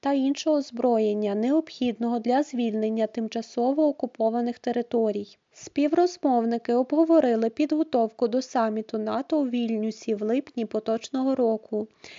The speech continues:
Крім того, Андрій Єрмак наголосив на необхідності забезпечення країнами-членами нато дієвих гарантій безпеки для України після завершення війни.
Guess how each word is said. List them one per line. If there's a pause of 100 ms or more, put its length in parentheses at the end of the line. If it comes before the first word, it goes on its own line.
(160)
Крім
того,
Андрій
Єрмак
наголосив
на
необхідності
забезпечення
країнами-членами
нато (320)
дієвих
гарантій
безпеки
для
України (300)
після
завершення
війни.